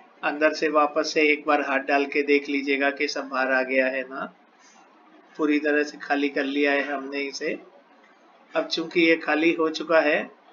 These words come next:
आईएसओ brand है, certified company है, काफी अच्छा brand है फॉर्च्यून Agro करके।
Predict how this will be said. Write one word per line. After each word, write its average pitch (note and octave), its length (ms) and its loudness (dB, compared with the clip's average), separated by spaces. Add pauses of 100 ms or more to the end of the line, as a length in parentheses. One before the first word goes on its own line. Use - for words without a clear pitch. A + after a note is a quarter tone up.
(920)
आईएसओ D#3 440 4
brand D#3 360 2
है, D#3 500 -2 (1300)
certified D#3 680 2
company D#3 460 0
है, D3 280 -2 (100)
काफी D#3 320 0
अच्छा D#3 280 0
brand D#3 340 2
है D3+ 120 2
फॉर्च्यून D3+ 540 -4
Agro C#3+ 300 -4
करके। C#3+ 480 -4